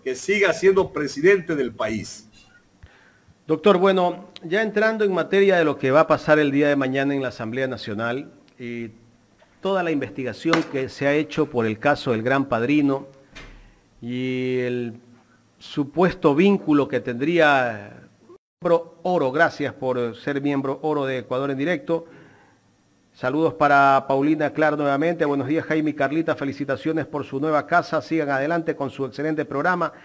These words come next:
Speaker 2: Les escucho desde Estado de Obrego-, de Oregón. Aquí son cinco y treinta de la mañana. Doctor, no sé si me escuchó la pregunta.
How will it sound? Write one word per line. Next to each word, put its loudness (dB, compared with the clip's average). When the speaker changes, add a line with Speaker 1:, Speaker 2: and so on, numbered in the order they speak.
Speaker 2:
Les 2
escucho -2
desde -2
Estado 2
de 4
Obrego-, 0
de 0
Oregón. 2
Aquí -4
son 0
cinco -6
y -2
treinta -2
de 2
la -2
mañana. -2
Doctor, 2
no -6
sé -4
si -6
me -2
escuchó -4
la 0
pregunta. -6